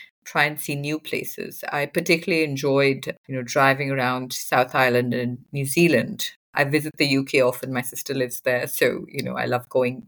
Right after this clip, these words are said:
to the U K, b-, but it's sort of going back to working,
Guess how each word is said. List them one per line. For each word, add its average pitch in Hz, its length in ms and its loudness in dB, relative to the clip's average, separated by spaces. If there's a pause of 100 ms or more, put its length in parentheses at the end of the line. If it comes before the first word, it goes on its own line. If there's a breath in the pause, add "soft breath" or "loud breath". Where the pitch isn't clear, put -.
(120)
to - 140 -18
the 127 100 -4
U 120 220 -4
K, 202 320 6
b-, - 240 -4
but 143 120 -2
it's - 220 -10
sort 135 140 0
of - 120 -10 (140)
going 127 300 -2
back - 280 -2
to - 80 -20 (280)
working, 123 320 -4